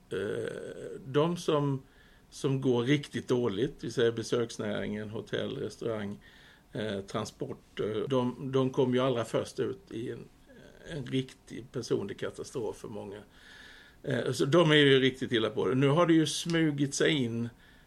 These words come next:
eh, försäljningstapp och, och lönsamhetstapp i, i stort sett alla branscher. Så det man märker nu, den största oron är, det är när det här ska ta slut. När kommer det vända? Och vad händer när det vänder?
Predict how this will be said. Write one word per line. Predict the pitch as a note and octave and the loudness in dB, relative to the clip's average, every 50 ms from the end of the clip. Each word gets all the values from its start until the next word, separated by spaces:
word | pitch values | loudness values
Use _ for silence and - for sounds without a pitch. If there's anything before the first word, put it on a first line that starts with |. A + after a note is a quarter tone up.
| _ _ - | _ _ -12
eh, | - - B2+ A#2+ A#2+ A#2 A2+ A2+ A2+ A2 A2+ | -6 -4 -2 0 0 0 0 0 -2 -4 -4
försäljningstapp | A2 - - B2+ - D#3 C3 B2+ B2+ A#2+ A2 - - A#2 A2 A2 G#2+ - _ - | -6 -4 -2 2 4 6 6 6 4 0 -2 -2 -2 0 0 -2 -2 -6 _ -2
och, | - A#2 A2+ G#2+ G2 | 0 2 2 2 2
och | - A#2 A#2 | 2 2 4
lönsamhetstapp | A#2+ A#2+ A#2+ A#2+ A#2+ - A2+ G#2+ G2 G2 - - - - G2 - - - | 4 2 2 0 -2 -4 -4 -4 -4 -6 -6 -4 -4 -4 -6 -6 -8 -6
i, | - A#2 A#2 - - - - | -6 -6 -6 -8 -10 -12 -12
i | - | -12
stort | - - - A#2 - | -8 -8 -8 -6 -2
sett | - A2+ - - | -2 -2 0 0
alla | - A#2+ A2 F2+ C#2+ - | 0 0 0 0 -2 0
branscher. | A#2+ A#2 B2 C3 B2+ - - - - - - - - - - - - _ | 0 0 0 -2 -4 -8 -12 -12 -12 -16 -20 -20 -20 -20 -20 -20 -20 _
Så | - - - B2+ | -8 -2 0 4
det | C3 C#3 | 4 6
man | C#3+ D3 D3 C#3+ D3 | 6 6 2 4 4
märker | D#3 D#3+ E3 D#3+ D#3+ F3+ D#3 | 6 4 4 4 2 0 2
nu, | D#3 D3+ C3 B2 B2 | 4 4 2 2 2
den | B2 C3 B2+ B2+ | 0 0 -2 -2
största | - - - F#3 F3+ - - F3+ F3 | 0 4 6 6 6 6 4 4 6
oron | D#3+ D3+ C3+ B2 C3 | 6 6 4 4 4
är, | B2+ A#2 A#2+ | 2 2 2
det | B2+ - C#3 C#3+ | 0 4 4 6
är | C#3 C3 | 6 6
när | C3+ C3 B2+ B2 | 4 4 4 4
det | B2 B2+ | 4 4
här | C3 B2 | 2 2
ska | A2 - - - | 0 0 -4 -6
ta | - - | -4 -6
slut. | F2 - D#2+ D2 - D3 - - - - _ _ _ _ _ _ - _ - - - - - - | -6 -4 -4 -4 -4 -4 -8 -18 -20 -20 _ _ _ _ _ _ -20 _ -20 -20 -20 -20 -12 -6
När | C#3 C3+ C3 A#2+ A#2 | -2 0 2 2 2
kommer | A#2 - C3 G#2+ G#2 G2+ - | 2 2 0 0 0 -2 -4
det | - | -4
vända? | D#3 C3+ A#2+ A#2+ A#2 G#2+ - - - - - - _ _ _ _ _ - - - - - - - _ - | -2 0 0 0 0 -4 -6 -6 -8 -10 -12 -14 _ _ _ _ _ -20 -20 -20 -20 -20 -20 -14 _ 0
Och | - C3 A#2+ G#2+ - - - - - - - _ - _ - _ _ _ - | 2 2 2 0 -4 -10 -20 -20 -20 -20 -20 _ -20 _ -20 _ _ _ -8
vad | - C#3 - | -6 -6 -2
händer | - E3+ C3 A#2+ A2+ G2+ G#2+ | 0 0 0 0 -2 -6 -6
när | - A#2+ A#2 | -6 -6 -6
det | B2+ | -6
vänder? | A#2+ C3 D3+ E3 F3 C#3 - - - - - | -4 -2 -2 -2 -2 -4 -6 -6 -8 -12 -14